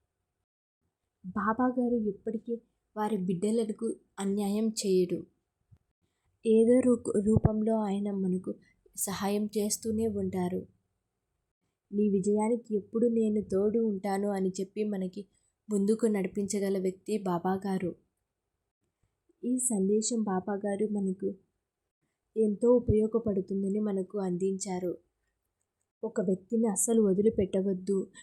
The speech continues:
అని బాబాగారు మనకు చెప్పారు కదా. ఆ వ్యక్తి ఎవరో అని బాబా అని అడుగుతున్నావా తల్లి?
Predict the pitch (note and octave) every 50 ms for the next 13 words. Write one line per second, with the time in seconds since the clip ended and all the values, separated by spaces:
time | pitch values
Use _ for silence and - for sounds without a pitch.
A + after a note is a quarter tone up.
0 | _ _ - F#3+ G3+ F#3+ F#3+ G3+ F3+ F#3 - A3+ A#3 A#3 A3+ A3 A3 A3+ A3 A3
1 | G3+ G3+ G3 - G3+ - - F3+ - - F#3+ F#3+ G#3 A3+ G#3 - G3+ F#3 F#3+ F#3+
2 | G#3 - _ _ _ _ _ _ _ _ _ _ - - G3+ G#3+ G#3 G3 F#3+ F#3
3 | F#3 - - A#3+ A#3+ A#3 G#3+ F#3+ F#3+ G3 G3+ G#3 G#3 G#3 G3 G3 G3 F#3+ F#3+ F#3
4 | F3 F3+ F#3 G3+ G3 G3 G3 F#3+ F#3 F#3 F3+ F3+ F#3 F#3 F#3+ G#3 G3 F#3+ F#3 F3
5 | F3 F3 F3 - F3+ E3 E3 E3 F3 F#3+ G#3 G3